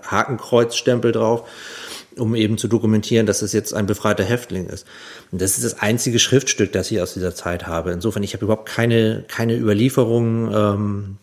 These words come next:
was da genau jetzt ihn auch bewegt hat. Ich kann mir aber vorstellen, wenn du hörst, du wirst befreit, dann bist du erstmal euphorisch und dann sagst du, „Ich kann jetzt nach Hause und ich muss nachsehen, wie es meiner Familie geht.“ Auf der anderen Seite war er voller Angst, weil er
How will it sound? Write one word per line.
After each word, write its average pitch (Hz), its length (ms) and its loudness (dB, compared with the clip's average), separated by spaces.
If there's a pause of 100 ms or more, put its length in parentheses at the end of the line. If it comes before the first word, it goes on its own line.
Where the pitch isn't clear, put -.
(120)
was 101 600 -4
da 107 140 4
genau 104 420 2
jetzt 101 340 -2
ihn 123 160 -2
auch 107 120 -2
bewegt 113 460 0
hat. 87 180 -4
Ich 95 120 -14
kann 120 220 0
mir 131 80 4
aber 113 160 4
vorstellen, 104 640 0
wenn 101 160 0
du 104 260 -6
hörst, 117 480 2 (240)
du 110 140 2
wirst 101 220 0
befreit, 110 440 0 (580)
dann 82 120 -6
bist - 180 -4
du 53 60 -2
erstmal 90 280 -4
euphorisch 98 600 2
und 90 120 -6
dann 87 100 -4
sagst 87 260 -4
du, 90 140 -6 (240)
„Ich - 160 -6
kann 104 320 0
jetzt 95 340 0
nach - 180 -2
Hause 90 320 0
und 82 120 -6
ich 82 160 -8
muss - 440 -2
nachsehen, 101 540 0
wie 101 60 -4
es - 80 -6
meiner 104 200 2
Familie 107 360 2
geht.“ 92 120 0
Auf 90 120 -2
der 104 100 2
anderen 104 220 2
Seite 101 220 2
war 92 120 2
er 92 80 0
voller 98 340 2
Angst, 127 280 -4
weil 92 120 2
er 85 260 -2